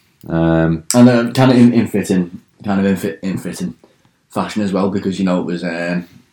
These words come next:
Speaker 2: again, you know, it's, you know, what a, a fanta-, just a fanta-, it was a fantastic cup final. Obviously,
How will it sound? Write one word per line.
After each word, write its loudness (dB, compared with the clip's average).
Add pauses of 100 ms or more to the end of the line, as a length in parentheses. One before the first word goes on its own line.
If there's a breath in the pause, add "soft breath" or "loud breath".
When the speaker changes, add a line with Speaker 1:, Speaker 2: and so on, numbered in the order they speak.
(180 soft breath)
Speaker 2:
again, -4
you -2
know, -4
it's, -8
you -10
know, -6
what -8
a, -10 (120)
a -16
fanta-, -12
just -12
a -12
fanta-, -10
it -8
was -8
a -12
fantastic -10
cup -10
final. -2
Obviously, -6